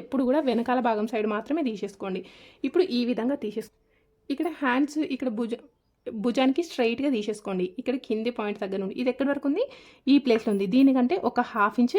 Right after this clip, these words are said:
ఎక్స్ట్రా అయితే తీసేసుకోండి. ఈ హాఫ్ ఇంచ్ ఎందుకు ఎక్స్ట్రా తీసేసుకోవాలి అంటే చేతులు భుజానికి జాయిన్ చేసినప్పుడు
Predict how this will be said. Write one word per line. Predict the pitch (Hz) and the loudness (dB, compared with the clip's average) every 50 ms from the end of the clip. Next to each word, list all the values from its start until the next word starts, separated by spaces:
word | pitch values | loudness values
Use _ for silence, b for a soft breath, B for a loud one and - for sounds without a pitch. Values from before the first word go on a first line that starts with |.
| - - 233 | 2 2 0
ఎక్స్ట్రా | - - - 262 226 | 0 0 -2 0 0
అయితే | 202 185 277 294 285 | 0 0 0 0 0
తీసేసుకోండి. | 220 196 220 202 - - 202 196 196 - 262 | 0 -2 -4 -8 -6 -8 -8 -8 -6 -2 -2
ఈ | 302 294 254 | -2 0 0
హాఫ్ | 254 247 262 254 330 | 0 0 0 0 -2
ఇంచ్ | 330 320 302 | -2 2 2
ఎందుకు | 269 262 269 269 | 2 2 2 0
ఎక్స్ట్రా | 254 - - 269 247 247 | -4 -2 -2 -2 0 0
తీసేసుకోవాలి | 240 - 240 226 - - 214 208 208 202 190 | -2 -2 -6 -6 -4 -2 -2 0 0 -2 -2
అంటే | 196 233 359 494 B B B B B B B B B - - | -4 -4 -6 -6 B B B B B B B B B 2 4
చేతులు | 285 294 294 339 349 359 302 240 | 4 4 4 4 4 4 4 2
భుజానికి | 240 240 262 269 269 - 277 262 | 0 2 2 0 2 0 0 -2
జాయిన్ | 254 233 233 233 | 0 0 0 -2
చేసినప్పుడు | 254 247 - 240 269 285 | -2 -2 -2 -2 -2 -4